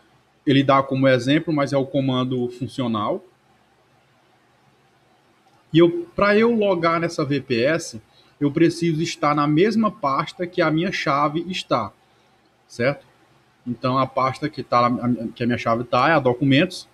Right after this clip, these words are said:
e a minha chave é essa aqui. Agora eu vou logar nela,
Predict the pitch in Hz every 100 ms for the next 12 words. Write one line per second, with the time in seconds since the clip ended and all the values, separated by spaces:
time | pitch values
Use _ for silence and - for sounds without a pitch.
0 | - 151 156 170 - 151 151 170 - 220
1 | 127 104 _ _ _ _ _ _ _ _
2 | _ _ _ _ _ 165 _ _ _ _
3 | _ _ _ _ _ _ _ _ _ _
4 | _ _ _ 123 127 120 127 123 117 117
5 | 113 131 180